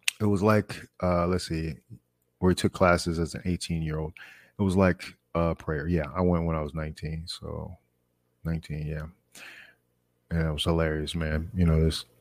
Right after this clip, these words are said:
kid from Maryland, right outside D C,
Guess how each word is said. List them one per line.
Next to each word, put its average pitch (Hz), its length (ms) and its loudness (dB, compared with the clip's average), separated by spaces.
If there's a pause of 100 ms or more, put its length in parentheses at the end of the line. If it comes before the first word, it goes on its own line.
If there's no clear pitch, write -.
(280)
kid 87 300 8
from 82 260 4
Maryland, 85 560 6 (540)
right 87 160 4
outside 85 400 2
D 85 180 2
C, 80 440 -2